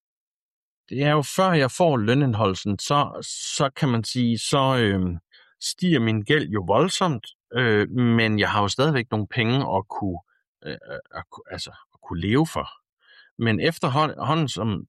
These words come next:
øh, efter at lønindeholdelsen indtræffer, jamen, det er der, hvor jeg jo så har, kun har,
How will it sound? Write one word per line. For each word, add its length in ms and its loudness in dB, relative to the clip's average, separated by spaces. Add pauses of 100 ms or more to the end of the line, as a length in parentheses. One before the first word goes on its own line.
(140)
øh, 160 0 (180)
efter 260 -2
at 140 -4
lønindeholdelsen 640 -2
indtræffer, 580 -2 (480)
jamen, 160 -2
det 140 2
er 40 -2
der, 200 2
hvor 120 0
jeg 100 2
jo 100 -2
så 180 -2
har, 200 -2
kun 260 0
har, 400 -2